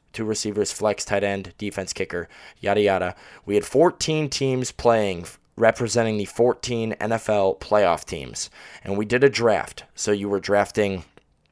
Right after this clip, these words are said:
uh, one quarterback, one, like, running back, right? And you're taking players who are active in the playoffs. We did this before the wild card week. And the rule was,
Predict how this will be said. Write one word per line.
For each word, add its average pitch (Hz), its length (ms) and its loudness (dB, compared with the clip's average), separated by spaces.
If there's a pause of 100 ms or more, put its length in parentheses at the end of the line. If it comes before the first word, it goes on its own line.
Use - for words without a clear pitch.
(460)
uh, 98 160 6
one 110 260 0
quarterback, 117 640 2
one, 107 440 -4
like, 101 320 -2
running 123 240 2
back, 110 360 2
right? 110 260 2
And 107 120 -8
you're 110 100 -4
taking 135 440 -2
players 113 400 0
who 104 120 -2
are 101 160 -2
active 101 460 -2
in 101 180 -6
the 98 80 -4
playoffs. 139 520 2
We 98 100 -4
did 101 160 -4
this 104 140 -8
before 104 320 -2
the 98 60 4
wild 113 340 2
card 92 160 -6
week. 73 260 -10 (540)
And 104 240 -2
the 95 160 0
rule 143 340 2
was, 95 480 0